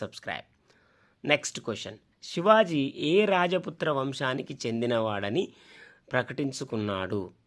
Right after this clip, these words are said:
ఆన్సర్ సిసోడియా. కింది వాటిని జతపరచండి. Again, మళ్ళా జతపరచమని అడిగాడు. మజుందార్, షడ్నవీస్, జమేదార్, చిట్నీస్.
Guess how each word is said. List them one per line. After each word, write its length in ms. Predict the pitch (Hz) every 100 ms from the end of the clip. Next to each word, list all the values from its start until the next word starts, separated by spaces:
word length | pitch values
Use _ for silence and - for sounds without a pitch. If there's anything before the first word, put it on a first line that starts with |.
| _ -
ఆన్సర్ 540 | 107 98 87 87 -
సిసోడియా. 800 | - 135 - 123 117 101 98 101 95 - _ _ _ _ _ _ _ _ _ _ _ _ -
కింది 220 | 214 196
వాటిని 420 | 180 165 160 175 139 - -
జతపరచండి. 800 | 120 117 104 101 90 90 95 - _ _ _ -
Again, 320 | 107 117 110 110 - _ _ -
మళ్ళా 280 | 110 113 113
జతపరచమని 840 | 110 110 117 120 113 123 113 110
అడిగాడు. 520 | 107 110 120 120 - - - -
మజుందార్, 640 | 110 110 120 120 120 123 -
షడ్నవీస్, 800 | - 117 107 113 113 123 127 -
జమేదార్, 680 | 123 107 110 113 113 117 - - _ _ _ - - - _ -
చిట్నీస్. 600 | 131 - 101 95 -